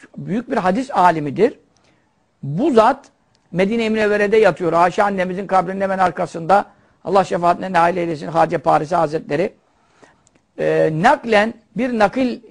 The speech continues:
yapmıştır. Muhtemeden, çok güvenilir bir nakil. Fi kitabi El Fusulü Sitte. El Fusulü Sitte isimli bir kitabı var. O kitapta güvenilir bir nakille, e, beyan etmiştir ki enne İsa aleyhisselam, İsa aleyhisselam ya'melu ba'den nüzul,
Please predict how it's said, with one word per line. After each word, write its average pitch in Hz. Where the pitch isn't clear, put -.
yapmıştır. 175
Muhtemeden, 190
çok 175
güvenilir 196
bir 190
nakil. 180
Fi 180
kitabi 185
El 170
Fusulü 185
Sitte. -
El 180
Fusulü 214
Sitte 214
isimli 202
bir 185
kitabı 185
var. 196
O 226
kitapta 214
güvenilir 190
bir 185
nakille, 185
e, 170
beyan 196
etmiştir 190
ki 196
enne 185
İsa 196
aleyhisselam, 185
İsa 175
aleyhisselam 208
ya'melu 196
ba'den 190
nüzul, 185